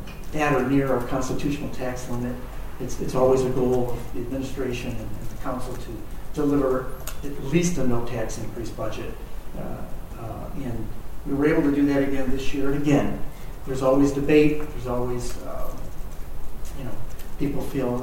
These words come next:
this should be cut or that shouldn't be cut. Um, but, you know, we work diligently with that. You know, the word transparency is used and kicked around a lot today. And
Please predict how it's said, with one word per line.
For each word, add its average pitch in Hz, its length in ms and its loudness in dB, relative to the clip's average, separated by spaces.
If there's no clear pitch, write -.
this 143 180 2
should 143 140 6
be 139 180 4
cut 135 220 2
or - 60 4
that - 240 4
shouldn't 135 260 -2
be 131 140 -2
cut. 131 440 2
Um, 120 560 0
but, - 220 0
you 143 80 4
know, - 160 2
we 151 100 0
work 143 340 2
diligently 143 480 0
with 131 160 2
that. 135 420 2
You 165 80 8
know, 139 80 8
the 160 100 0
word 180 280 6
transparency 147 840 2
is 135 300 2
used 143 340 6
and 170 80 6
kicked 170 220 4
around 127 360 0
a 117 40 -4
lot 120 320 0
today. 120 400 2
And 120 160 0